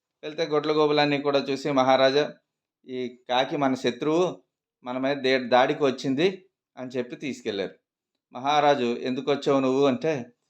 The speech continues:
"నేను మహారాజా అక్కడ కాకుల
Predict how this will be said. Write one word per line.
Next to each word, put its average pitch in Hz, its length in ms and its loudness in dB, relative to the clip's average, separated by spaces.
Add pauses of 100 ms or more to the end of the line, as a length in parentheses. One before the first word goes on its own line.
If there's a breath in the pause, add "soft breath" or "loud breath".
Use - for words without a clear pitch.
(280)
"నేను 120 140 -12
మహారాజా 127 680 2 (500)
అక్కడ 117 480 -2 (720)
కాకుల 131 640 2